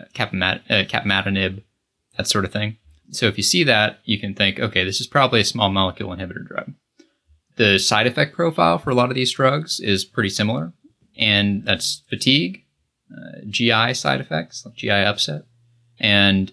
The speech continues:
skin and nail changes, probably the most common. And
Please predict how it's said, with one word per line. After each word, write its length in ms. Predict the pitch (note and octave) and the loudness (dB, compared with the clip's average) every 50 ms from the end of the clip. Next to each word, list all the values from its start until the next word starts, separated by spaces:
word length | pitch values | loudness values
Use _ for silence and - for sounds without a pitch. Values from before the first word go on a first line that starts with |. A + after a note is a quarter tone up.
| _ _ - | _ _ -4
skin 440 | - - - - - C#3 C3+ C3 | -2 0 0 2 2 2 2 2
and 180 | B2+ A#2 F#2+ F#2+ | 2 0 0 0
nail 280 | F#2 F#2+ G2 G2+ A#2+ B2+ | 2 2 2 0 0 -2
changes, 680 | - - - D#3+ - D#2 D#2 F2+ F#2 F#2+ - - - - | -2 -2 -2 0 -2 -2 -4 -4 -6 -6 -4 -6 -6 -4
probably 240 | - B2+ A#2 A2+ A#2 | 0 2 2 4 4
the 80 | G#2+ G#2 | 2 2
most 280 | G2+ G2+ G2 - - | 0 0 0 -2 -2
common. 420 | - - A2 G#2+ A2+ C#3+ F3+ G3+ G3 - _ _ _ _ _ _ _ - | -2 -2 -2 -2 -2 -4 -6 -8 -10 -12 _ _ _ _ _ _ _ 0
And 440 | B2+ A2+ G#2 G#2 G#2 G#2 G2 - | 2 4 6 6 4 4 2 -2